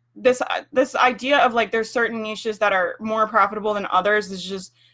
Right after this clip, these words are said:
completely, I think, false. I don't think that's true. And I think there's a lot of examples of people that are in unconventional niches that make lots of money, right? And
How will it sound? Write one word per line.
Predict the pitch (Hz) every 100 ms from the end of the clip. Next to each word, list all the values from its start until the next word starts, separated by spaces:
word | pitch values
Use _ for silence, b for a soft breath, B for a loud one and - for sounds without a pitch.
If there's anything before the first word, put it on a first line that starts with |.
| b
completely, | - 240 226 233 208 220
I | 185 196
think, | 175 -
false. | 190 160 - - -
I | 208
don't | 202
think | 214 208
that's | 254 -
true. | - 185 143
And | 180
I | 190
think | 233
there's | 247 240
a |
lot | 202 190 196 -
of | 208
examples | 202 185 214 220 175 170 165 b b b b -
of | 208
people | - 233 214
that | 208
are | 208
in | - 214 220
unconventional | 214 214 220 214 196 214 208
niches | 233 254 226 214 _ b b
that | 226
make | 214 214
lots | 220 214
of | 214
money, | 233 285 -
right? | 190 196 220 -
And | 214 208 208